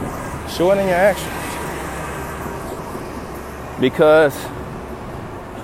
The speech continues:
you can ask anybody about me. They'll tell me I'm the hardest working person they've ever met. Yo, I love T B J. He's amazing. He's hardworking.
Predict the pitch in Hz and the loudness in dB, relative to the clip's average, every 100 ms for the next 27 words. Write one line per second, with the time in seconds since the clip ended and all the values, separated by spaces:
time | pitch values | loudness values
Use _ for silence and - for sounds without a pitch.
0 | - - - - - - - - - - | -12 -12 -12 -12 -12 -12 -12 -12 -12 -12
1 | - - 170 190 175 165 185 185 156 139 | -10 -2 2 4 4 4 2 6 6 6
2 | 123 123 135 180 147 - - - - - | 6 6 6 4 2 -4 -12 -10 -10 -10
3 | - - - - - - - 170 - 160 | -10 -12 -12 -12 -12 -8 2 2 6 6
4 | 151 143 151 147 135 139 135 131 131 135 | 6 6 6 6 6 6 6 2 2 2
5 | 147 135 143 123 - - - - - - | 0 0 -2 -6 -10 -12 -12 -14 -14 -14
6 | - - - - - 165 135 139 160 196 | -14 -14 -14 -6 2 4 6 4 4 4
7 | 196 - - - - - - - - - | 2 0 -14 -12 -12 -12 -14 -14 -14 -14
8 | - - - - - - - - - - | -14 -14 -14 -14 -12 -12 -12 -12 -12 -12
9 | - - - 101 131 127 123 202 190 180 | -12 -12 -8 -6 -4 -4 0 2 2 0
10 | 143 127 127 - - 240 156 - - - | 0 0 -2 0 4 4 4 0 0 4
11 | 466 214 190 160 | 4 4 4 0